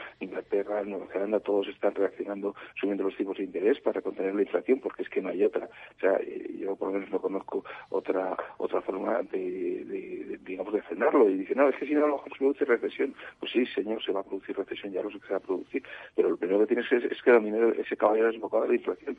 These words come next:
y luego aplicar estímulos razonables, no necesariamente monetarios, para que, que se, que se recupere el, el, el pib, eh, y el empleo, pero, pero lo, lo que no puedes hacer es no hacer nada, que es lo que está haciendo el Banco Central Europeo.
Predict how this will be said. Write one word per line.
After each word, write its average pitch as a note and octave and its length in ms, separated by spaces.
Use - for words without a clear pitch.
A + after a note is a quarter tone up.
y F2+ 80
luego F#2+ 340
aplicar - 440
estímulos C3+ 560
razonables, A#2 680
no G2+ 120
necesariamente G#2 500
monetarios, G#2+ 560
para F#2 300
que, - 260
que - 120
se, - 320
que - 120
se - 80
recupere G2 560
el, F#2 220
el, F#2 200
el - 120
pib, F#2+ 280
eh, B2+ 140
y F2+ 480
el F#2 100
empleo, A#2 360
pero, G2+ 180
pero F#2 200
lo, F#2+ 180
lo F#2+ 120
que - 100
no F#2+ 100
puedes G#2 220
hacer A2+ 280
es C3 160
no F2+ 120
hacer - 200
nada, E2 180
que - 120
es - 20
lo - 60
que - 60
está - 140
haciendo F#2+ 140
el F#2 40
Banco F#2 120
Central F#2+ 160
Europeo. F#2 360